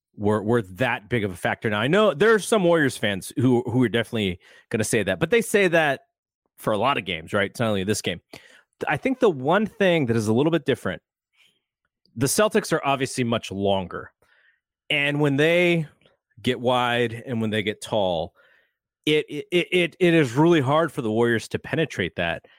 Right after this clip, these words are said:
In order for the Warriors to do the same thing,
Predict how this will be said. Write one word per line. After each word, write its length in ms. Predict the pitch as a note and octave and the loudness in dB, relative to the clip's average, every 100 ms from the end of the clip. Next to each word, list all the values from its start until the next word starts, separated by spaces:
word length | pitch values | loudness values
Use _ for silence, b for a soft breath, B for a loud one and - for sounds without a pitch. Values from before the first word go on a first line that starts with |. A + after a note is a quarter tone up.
| b - | b -2
In 120 | E3 | 2
order 280 | D#3+ G3 B3+ | 4 4 2
for 180 | G3 F#3+ | 2 2
the 140 | E3 | 2
Warriors 580 | C#3 B2 D3 E3 E3 D3+ | 2 2 4 4 2 0
to 100 | - | -4
do 180 | B2 B2 | 0 2
the 100 | A#2 | 2
same 380 | A2 - C3 A#2 | 0 0 0 -2
thing, 680 | G#2 C3+ C3+ A2 F#2 E2+ | -2 0 0 0 -4 -8